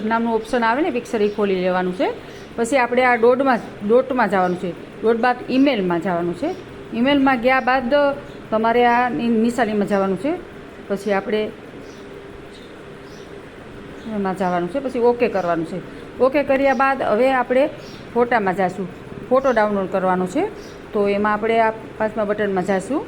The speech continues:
અને હવે આપણે ફોટો ક્લિક કરી લેવાનો છે, કોઈ પણ તમને જે પસંદ હોય. પછી ફોટાને આ રીતે તમારે જો નાનો મોટો કરવો હોય તો કરવાનો, નકર ડાયરેક્ટ આમાં લઈ લેવાનો. પછી જો તમે આ રીતે કરી શકો છો,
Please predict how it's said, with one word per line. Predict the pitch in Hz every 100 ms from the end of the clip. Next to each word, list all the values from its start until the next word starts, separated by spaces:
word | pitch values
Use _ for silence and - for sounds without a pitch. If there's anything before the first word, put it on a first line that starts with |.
| - - - - -
અને | 185 208 208
હવે | 208
આપણે | 220 220 214
ફોટો | 240 233 220
ક્લિક | 226 214 -
કરી | 202
લેવાનો | 196 180 175
છે, | 170 254 359 - - - - -
કોઈ | 226
પણ | 220 196
તમને | 180 208 202 190
જે | 214
પસંદ | 214 208 202
હોય. | 185 180 214 - - - -
પછી | 233 254
ફોટાને | 254 269 277 277 269
આ | 262 277
રીતે | 277 285 277 269
તમારે | 277 269 254
જો | 285
નાનો | 247 247 254
મોટો | 247 254
કરવો | 254 294 277
હોય | 233
તો | 233
કરવાનો, | 247 302 277 220 214
નકર | 214 214
ડાયરેક્ટ | 214 226 277 - - 196
આમાં | 202 185
લઈ | 180
લેવાનો. | 180 175 180 294 - - - 233
પછી | 226 233
જો | 240 240
તમે | 233 226
આ | 202 240
રીતે | 240 240 349 - - -
કરી | 214 214
શકો | 208 202 202
છો, | 190 302